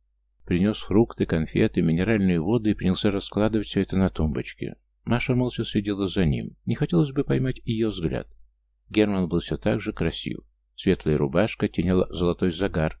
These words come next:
Губы, как всегда, с началом весны и тепла потемнели, словно на них запеклась кровь. «Ему нельзя конфеты», — сказала Маша. «Ты съешь?» — широко улыбнулся Герман. «Женщины любят сладкое». Маша покраснела.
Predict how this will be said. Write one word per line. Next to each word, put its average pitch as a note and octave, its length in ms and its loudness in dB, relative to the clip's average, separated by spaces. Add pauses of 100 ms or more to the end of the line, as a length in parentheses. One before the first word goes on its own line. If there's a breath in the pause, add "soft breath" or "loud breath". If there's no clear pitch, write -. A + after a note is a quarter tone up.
Губы, A#2+ 260 2
как G#2 140 -8
всегда, G2 320 0
с - 40 -12
началом F2 360 0
весны D#2 320 0
и F#2 40 0
тепла - 300 -2
потемнели, F2+ 640 0
словно D2+ 380 0
на D#2 40 2
них G2+ 220 0
запеклась D#2 520 -4
кровь. A#1 320 -4 (840)
«Ему G#2 280 2
нельзя A2+ 360 2
конфеты», — A2 560 -2
сказала D2+ 420 0
Маша. - 460 -4 (160)
«Ты D2+ 180 0
съешь?» — - 520 0
широко C#2 420 0
улыбнулся G2+ 420 0
Герман. C2+ 480 0
«Женщины E2+ 400 0
любят G2 280 0
сладкое». - 680 -2 (640)
Маша F2 320 -2
покраснела. C#2 680 -4